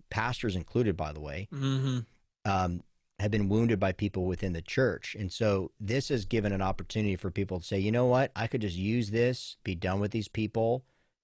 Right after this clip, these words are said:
Speaker 1: And every time the government, or you get another announcement, no matter where you're living around the country, saying, "Hey, stay indoors, keep away from people, six feet," people are like,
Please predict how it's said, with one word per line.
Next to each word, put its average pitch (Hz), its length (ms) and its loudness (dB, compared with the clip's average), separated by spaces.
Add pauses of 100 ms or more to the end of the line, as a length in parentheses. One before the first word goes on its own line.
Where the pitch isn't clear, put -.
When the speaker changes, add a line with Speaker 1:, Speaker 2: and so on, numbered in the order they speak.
(360)
Speaker 1:
And 95 220 0
every 101 180 2
time 110 280 0
the 98 60 0
government, 104 640 2
or 90 200 -4
you 90 60 -4
get 87 100 -2
another 98 340 0
announcement, 101 540 0
no 90 80 -2
matter 92 200 -2
where 95 200 -2
you're 101 120 0
living 98 280 0
around 92 160 -2
the 90 80 -6
country, 101 380 -4
saying, 90 500 -4 (400)
"Hey, 104 180 0
stay 107 300 0
indoors, 107 560 2
keep 107 180 -2
away 104 200 2
from 101 160 -4
people, 101 500 0
six - 340 -8
feet," 104 260 -2
people 92 220 -4
are 82 80 -2
like, 80 160 -10